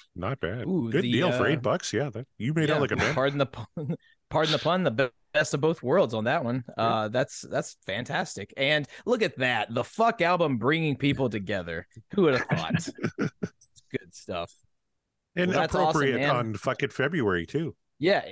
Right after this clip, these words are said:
Speaker 2: that's true. It is Fuck It February, which reminds me, you guys, if you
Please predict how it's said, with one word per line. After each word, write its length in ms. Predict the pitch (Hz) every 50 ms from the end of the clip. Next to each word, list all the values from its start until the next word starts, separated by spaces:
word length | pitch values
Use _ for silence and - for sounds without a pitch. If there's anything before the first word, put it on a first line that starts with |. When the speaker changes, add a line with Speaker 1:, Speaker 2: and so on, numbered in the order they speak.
| - -
Speaker 2:
that's 280 | - 110 110 113 - -
true. 260 | - 160 185 180 151 123 _ _ -
It 100 | - 131
is 160 | 135 139 -
Fuck 220 | - 147 131 - 139
It 100 | 127 -
February, 500 | - 131 127 127 127 127 131 135 143 143
which 340 | 123 131 139 135 - - 113
reminds 520 | 110 131 139 135 131 139 175 185 151 123
me, 80 | 123 117
you 160 | 113 113 110
guys, 420 | 127 160 160 127 110 107 110 -
if 160 | 107 117 -
you 340 | 123 120 120 120 120 117 -